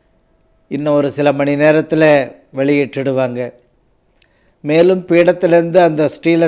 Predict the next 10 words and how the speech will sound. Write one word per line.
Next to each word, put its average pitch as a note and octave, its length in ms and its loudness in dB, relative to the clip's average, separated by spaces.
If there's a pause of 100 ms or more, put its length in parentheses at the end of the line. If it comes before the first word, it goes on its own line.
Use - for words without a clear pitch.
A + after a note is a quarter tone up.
ஸ்ரீ E3 180 -2 (120)
ரகுராம் D#3+ 460 2
அடிகளார்னு D#3 640 -2 (540)
டைப் D3+ 240 0
பண்ணி D#3 320 -2
YouTube-லேயும் D#3 800 -2
பார்க்கலாம் C3+ 420 -4
இந்த B2+ 120 -8 (120)
ப்ரோக்ராமு. C3 560 -8 (1800)
அன்பு C3+ 280 -2